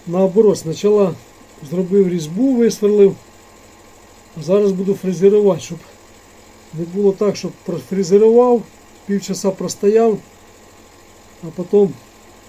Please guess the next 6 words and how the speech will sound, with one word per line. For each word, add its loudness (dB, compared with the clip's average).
все -4
пішло -2
не -10
так, -4
як -6
треба. -6